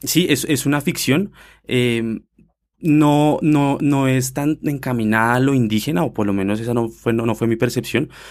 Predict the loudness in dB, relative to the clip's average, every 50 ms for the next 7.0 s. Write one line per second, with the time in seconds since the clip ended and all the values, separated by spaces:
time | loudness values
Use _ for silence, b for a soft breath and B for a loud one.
0 | B B B B -2 -2 -2 -2 -4 -6 -4 -2 -4 -4 -4 -6 -8 -8 -4 0
1 | 2 2 2 2 2 2 2 2 0 2 0 0 0 0 0 0 -2 -2 0 0
2 | 0 0 0 -2 -4 -4 -2 -2 -4 -2 -2 -4 -4 -2 -2 -2 -2 -2 -4 B
3 | B B B B B B -8 -6 -4 -2 -2 -2 -2 -2 -2 -4 -4 -8 -10 _
4 | _ _ _ _ -4 0 0 2 2 2 2 2 0 -2 -2 -2 0 0 0 2
5 | 0 0 0 -2 -2 -2 -2 -4 0 -2 -2 0 0 2 2 2 2 2 0 0
6 | -2 -4 0 0 0 0 0 -2 -4 -4 -4 -2 0 0 2 0 0 -2 -8